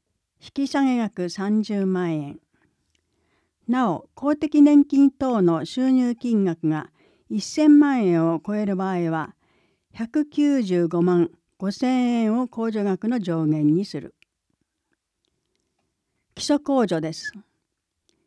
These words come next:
市道民税と所得税では金額が異なります。前年の合計所得額、控除額の順にお伝えします。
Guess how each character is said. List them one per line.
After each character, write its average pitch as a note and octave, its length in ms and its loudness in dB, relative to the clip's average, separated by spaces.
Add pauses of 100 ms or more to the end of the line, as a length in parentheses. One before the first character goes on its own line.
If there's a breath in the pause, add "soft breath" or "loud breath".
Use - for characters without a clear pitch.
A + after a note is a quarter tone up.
(140)
市 - 380 -2
道 A#3 280 4
民 C#4 280 12
税 G3+ 180 2
と F3 160 -4
所 G#3 140 -4
得 C4 260 -4
税 F#3+ 240 0
で E3 120 0
は D#3+ 260 -6
金 C4 180 6
額 G3 220 0
が D#3+ 100 -2
異 E3 260 -4
な D#3 120 2
り D3+ 120 -4
ま D#3 140 -4
す。 - 180 -20 (1600)
前 B3+ 160 4
年 C#4+ 400 10
の C4 140 4
合 A#3+ 240 0
計 B3 240 -2
所 A#3 120 -6
得 A#3 260 -10
額、 E3+ 380 -2 (480)
控 C4 220 -2
除 C4 160 0
額 A#3 240 -2
の F#3 140 6
順 E3+ 320 4
に B3+ 240 2
お D#3+ 80 -4
伝 D3+ 260 -8
え C#3+ 60 -10
し - 100 -16
ま D3 140 -8
す。 - 180 -20